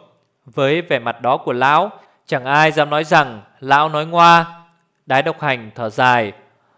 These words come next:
"Hùng nương tử được kết giao với hạng người như Quân Tử Kiếm, kể ra có diễm phúc phi thường. Kỳ quái thật, lão phu không hiểu rõ đâu hai người lại thân thiết được với nhau."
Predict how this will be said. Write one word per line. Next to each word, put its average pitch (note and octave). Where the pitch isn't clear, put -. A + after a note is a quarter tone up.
"Hùng C3+
nương D3+
tử C3+
được A2+
kết E3+
giao D#3+
với E3+
hạng C3+
người B2+
như B2
Quân F3
Tử C3+
Kiếm, D3+
kể A#2+
ra C#3+
có D3
diễm E3
phúc G#3
phi F#3+
thường. C#3+
Kỳ B2
quái C3+
thật, D#3+
lão F3
phu F#3
không F#3
hiểu D#3+
rõ F3+
đâu F#3
hai F#3+
người F3
lại A2+
thân F3
thiết G#3+
được C#3
với D3+
nhau." F3+